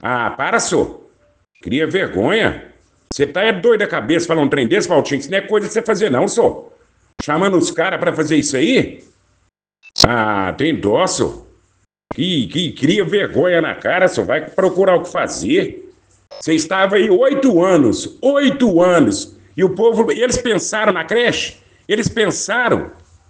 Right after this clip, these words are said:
Eles pensaram nessa creche? Pensaram num posto de saúde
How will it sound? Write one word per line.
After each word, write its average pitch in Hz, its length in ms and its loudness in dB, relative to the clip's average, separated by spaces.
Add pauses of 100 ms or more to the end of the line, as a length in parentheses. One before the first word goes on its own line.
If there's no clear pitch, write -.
(800)
Eles 214 220 6
pensaram 185 520 0
nessa 165 260 -2
creche? - 560 0 (340)
Pensaram 208 500 0
num 185 220 2
posto 190 300 2
de 151 80 -6
saúde 165 500 2